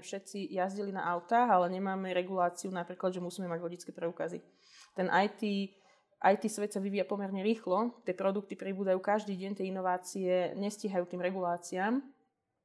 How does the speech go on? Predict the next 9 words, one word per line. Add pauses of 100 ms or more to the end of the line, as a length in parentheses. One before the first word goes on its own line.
(300)
alebo
regulácie
nestíhajú
tým
inováciám. (400)
A
vlastne,
keď
ten